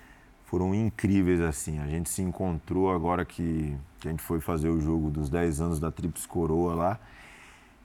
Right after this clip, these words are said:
E foi mais uma vez nítido porque a gente ganhou, sabe? O respeito que cada um tinha pelo outro é,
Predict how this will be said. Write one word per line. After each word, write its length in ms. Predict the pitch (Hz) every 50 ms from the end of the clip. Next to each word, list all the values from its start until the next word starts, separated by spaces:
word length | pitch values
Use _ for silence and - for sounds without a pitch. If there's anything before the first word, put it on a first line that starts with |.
| - - - -
E 680 | - 87 85 87 90 90 92 92 92 92 92 90 85 82 78 - - - - - - - - _ - - _ _ - - _ - -
foi 260 | - - - 95 98
mais 340 | 98 95 95 98 110 120 113
uma 160 | 117 127 120
vez 240 | 110 123 127 107 90
nítido 420 | 101 110 117 135 131 - 131 135
porque 360 | 107 - 127 127 101 - - 117
a 80 | 123
gente 260 | 113 117 113 - -
ganhou, 320 | 98 104 104 98 92 90 82
sabe? 220 | 76 - 80 80 78
O 40 |
respeito 720 | 82 87 87 - - - - 92 92 104 110 104 - - 98 80
que 120 | - -
cada 360 | - - - 98 101 98 104 101
um 180 | 101 101 98 - - - - -
tinha 280 | - - 98 98 98 87
pelo 400 | - - 92 92 90 90 85 82
outro 300 | 87 95 98 - - 104
é, 340 | 101 98 98 95 90 80